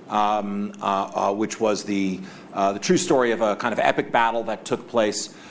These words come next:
uh, between a young man named Philo Farnsworth, who invented television, um, uh, uh, at a very young age, and David Sarnoff,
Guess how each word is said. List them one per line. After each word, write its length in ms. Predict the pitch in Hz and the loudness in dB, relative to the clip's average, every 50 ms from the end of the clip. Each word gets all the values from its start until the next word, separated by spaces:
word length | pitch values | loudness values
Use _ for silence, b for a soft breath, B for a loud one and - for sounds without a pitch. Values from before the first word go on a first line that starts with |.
| B B | B B
uh, 240 | - 104 104 104 104 | 0 2 2 2 2
between 400 | 104 117 110 - - 123 113 107 | 0 -2 -8 -8 -6 -4 -4 -2
a 40 | 101 | 0
young 220 | 101 107 131 135 131 | 2 2 2 2 2
man 160 | 127 120 117 | 0 0 0
named 240 | 117 110 110 101 98 | 0 -2 -2 -4 -6
Philo 360 | - - 139 123 123 123 123 | -4 0 0 2 2 2 -2
Farnsworth, 720 | - - - 123 120 123 127 117 - - 127 123 113 - - B B B B B B | -4 -4 -2 0 0 2 0 -2 -2 0 0 0 0 -4 -10 B B B B B B
who 120 | 127 135 | -2 0
invented 500 | 131 120 - 127 123 117 123 123 95 - | 0 2 2 2 0 0 -2 -6 -8 -6
television, 600 | - 123 117 110 107 104 104 101 101 104 87 - - - - - | 0 0 2 2 2 0 -2 -2 -4 -4 -10 -14 -16 -18 -10 -4
um, 480 | 190 123 110 107 104 101 101 101 101 | 0 2 2 4 2 0 -2 -4 -6
uh, 40 | 107 - - - | -6 -6 -6 -2
uh, 500 | 110 104 104 104 - - 110 104 104 - | 0 0 0 0 -2 -2 -2 -2 0 0
at 120 | 107 107 | 0 0
a 20 | 104 | 0
very 280 | 98 110 107 101 101 | 2 2 2 2 2
young 220 | 104 104 98 98 101 | 0 -2 -4 -4 -2
age, 300 | 95 92 92 90 - - B B B B B B B - | -2 -4 -4 -4 -8 -12 B B B B B B B 2
and 480 | 110 110 110 110 107 107 98 - - | 4 4 4 2 -2 -4 -8 -10 -4
David 300 | - 131 120 120 113 107 | 0 2 2 2 2 -2
Sarnoff, 680 | - - - - 135 139 139 139 131 127 123 - - - | -6 -4 0 2 2 2 2 2 2 0 0 0 -4 -16